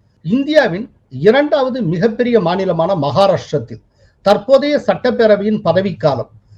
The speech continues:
நவம்பர் இருபத்தி ஆறாம் தேதியுடன் நிறைவடைகிறது. எனவே இந்த ஆண்டு நவம்பருக்குள் தேர்தல் நடக்க உள்ளது. மகாராஷ்டிரா சட்டப்பேரவை தொகுதிகளின் எண்ணிக்கை இருநூற்றி எண்பத்தி எட்டு. மெஜாரிட்டிக்கு தேவை நூற்றி நாற்பத்தி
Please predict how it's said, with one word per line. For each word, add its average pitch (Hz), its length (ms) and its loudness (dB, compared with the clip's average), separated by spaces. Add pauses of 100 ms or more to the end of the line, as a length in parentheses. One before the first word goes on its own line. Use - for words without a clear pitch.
(160)
நவம்பர் 202 520 6 (100)
இருபத்தி 233 440 2
ஆறாம் 175 300 4
தேதியுடன் 185 540 0 (240)
நிறைவடைகிறது. 160 800 4 (520)
எனவே 294 360 4 (480)
இந்த 311 240 0 (140)
ஆண்டு 254 340 2
நவம்பருக்குள் 214 720 4 (160)
தேர்தல் 214 400 6 (120)
நடக்க 190 440 2
உள்ளது. 135 320 -4 (580)
மகாராஷ்டிரா 190 580 4
சட்டப்பேரவை 196 640 0
தொகுதிகளின் 156 580 -4 (100)
எண்ணிக்கை 214 460 0 (200)
இருநூற்றி 208 600 0
எண்பத்தி 156 400 -4
எட்டு. 120 280 -6 (760)
மெஜாரிட்டிக்கு 208 760 4
தேவை 214 300 4 (300)
நூற்றி 233 400 -2
நாற்பத்தி 170 500 -2